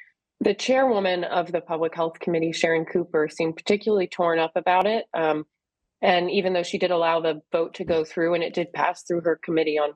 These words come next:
Speaker 2: party line vote, she said, you know, "I wish that there was a companion
Speaker 1: <clears throat>
Speaker 2: bill that protected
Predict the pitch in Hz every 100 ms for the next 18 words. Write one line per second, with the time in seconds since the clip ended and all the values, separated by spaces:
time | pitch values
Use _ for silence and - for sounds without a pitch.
0 | - 160 160 156 151 147 151 151 165 160
1 | - _ _ _ _ - - 156 180 170
2 | 160 180 165 165 156 160 - 165 - 170
3 | 156 156 160 156 - 180 - 175 170 165
4 | 160 170 160 156 156 - 175 - 156 -
5 | - 151